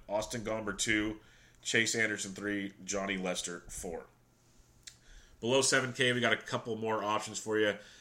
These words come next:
I just always mention Dylan Bundy because he's G P P relevant. He's just so up and down.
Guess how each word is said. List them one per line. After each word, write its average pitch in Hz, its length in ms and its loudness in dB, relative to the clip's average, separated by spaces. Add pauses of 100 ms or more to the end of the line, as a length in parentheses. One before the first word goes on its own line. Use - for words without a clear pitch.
(160)
I 117 100 2
just 123 140 2
always 123 240 4
mention 117 260 0
Dylan 107 300 2
Bundy 104 300 4
because 95 400 0
he's 101 400 -4 (120)
G 123 160 0
P 117 180 -8
P 98 220 -6
relevant. 95 500 0
He's 87 200 -10
just 90 220 2
so 107 380 2 (280)
up 104 220 -4
and 87 140 -8
down. 92 380 0